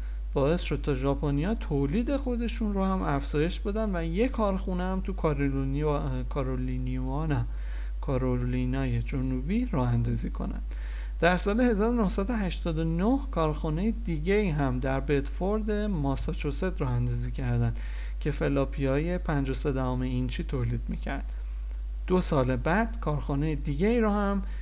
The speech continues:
تو این ایالت راه اندازی کردن که نوارهای ویدیویی رو تولید می‌کرد. بعد از توسعه زیرساخت‌های تولیدی، نوبت به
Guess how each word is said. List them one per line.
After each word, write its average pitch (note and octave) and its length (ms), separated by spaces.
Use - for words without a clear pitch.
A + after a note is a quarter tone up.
تو - 100
این D#3+ 160
ایالت C3 580
راه C3 160
اندازی C3 360
کردن G3 500
که E3 220
نوارهای C#3 760
ویدیویی C3 500
رو A#2+ 120
تولید - 420
می‌کرد. G#3+ 340
بعد C4+ 280
از D4+ 200
توسعه A#3+ 420
زیرساخت‌های G#3 720
تولیدی، F#3+ 540
نوبت G#3+ 640
به A#3+ 360